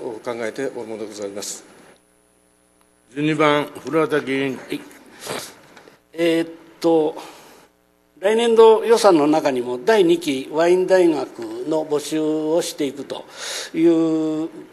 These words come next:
Speaker 3: ことで、えー、出されておりますけれども、この募集人と、お、内容、お、とはどういうふうに考えているかお伺いい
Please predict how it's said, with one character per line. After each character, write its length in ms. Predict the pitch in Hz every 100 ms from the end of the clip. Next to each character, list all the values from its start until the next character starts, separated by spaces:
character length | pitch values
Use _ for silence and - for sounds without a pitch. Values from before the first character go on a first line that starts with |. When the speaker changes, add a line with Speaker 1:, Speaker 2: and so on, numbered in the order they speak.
| -
Speaker 3:
こ 120 | 160
と 280 | - 165 143
で、 340 | 143 123 123 -
え 160 | 123
ー、 80 | 123
出 120 | 127 127
さ 160 | 147
れ 160 | 143 123
て 260 | - -
お 100 | 117
り 100 | 120
ま 120 | 131 135
す 140 | -
け 120 | 127
れ 120 | 113
ど 120 | 104 120
も、 240 | 143 143 - - - -
こ 80 | -
の 120 | 208
募 140 | 185 196
集 240 | 226 233
人 360 | 196 226 208 165
と、 460 | - 139 123 131 -
お、 240 | 135 131
内 240 | 139 147 160
容、 440 | 165 160 160 165 160
お、 640 | 147 143 143 143 139 135 139 - _ _
と 160 | 160 139
は 140 | 113 110
ど 100 | 143
う 40 |
い 20 |
う 60 | 147
ふ 20 |
う 20 | 151
に 240 | 113 98 -
考 80 | - 117 110
え 80 | 104
て 140 | -
い 20 |
る 80 | -
か 300 | - 127 123 - - _ -
お 60 | 101
伺 320 | - 98
い 40 |
い 40 | 95